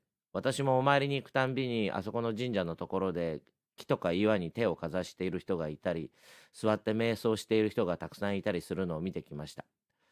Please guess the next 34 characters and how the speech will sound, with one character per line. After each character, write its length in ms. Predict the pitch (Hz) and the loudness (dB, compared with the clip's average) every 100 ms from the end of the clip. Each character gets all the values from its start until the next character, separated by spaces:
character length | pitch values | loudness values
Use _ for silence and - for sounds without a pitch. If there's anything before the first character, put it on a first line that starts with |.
| _ _ _ _ _ _ _ _ _ | _ _ _ _ _ _ _ _ _
お 140 | 120 | 4
参 240 | 185 302 302 | 6 6 4
り 100 | 294 | 0
に 100 | 294 | -2
来 140 | 294 | 0
る 80 | 294 | 0
人 200 | - 117 | 2 2
が、 300 | 110 113 - 107 | 4 4 2 -2
ま 100 | 104 | 0
あ、 40 | |
ど 180 | 131 233 | 4 4
う 80 | 247 | 2
い 40 | |
う 40 | |
人 220 | 120 - 127 | 0 0 0
で 180 | 98 - | 0 -2
あ 120 | 98 | 0
ろ 260 | 139 120 - | 0 0 0
う 40 | |
と、 340 | 107 87 78 _ _ _ _ - | 0 0 -2 _ _ _ _ -6
神 280 | 113 254 277 | 0 2 2
社 120 | 123 | 2
は 160 | 87 76 | 2 -2
ね、 280 | 76 71 - _ _ _ _ - | -6 -10 -16 _ _ _ _ -6
変 100 | 110 | -2
わ 120 | 165 | 0
ら 100 | 220 | 0
な 120 | 254 | -2
い 80 | 277 | -4
ん 20 | |
で 100 | 185 | -4
す 120 | - | -2
よ 120 | 85 | -2
ね。 280 | 78 135 147 | -2 -4 -4